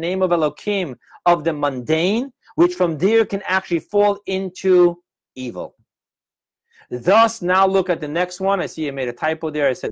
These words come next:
B again instead of C. Thus, you're gonna see a very interesting numerology. A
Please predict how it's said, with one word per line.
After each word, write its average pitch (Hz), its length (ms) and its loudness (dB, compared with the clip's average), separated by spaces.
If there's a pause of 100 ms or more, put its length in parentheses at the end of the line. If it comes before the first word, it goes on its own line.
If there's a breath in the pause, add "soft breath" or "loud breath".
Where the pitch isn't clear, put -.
(100)
B 151 180 -2
again 147 240 -4
instead 131 240 -8
of 107 80 -8
C. 190 440 -6 (400 soft breath)
Thus, 202 460 2
you're 202 160 -2
gonna 190 280 0
see 202 260 4
a 160 120 2
very 202 580 0
interesting 175 840 -6 (120)
numerology. 131 720 -2 (1000 soft breath)
A 175 80 2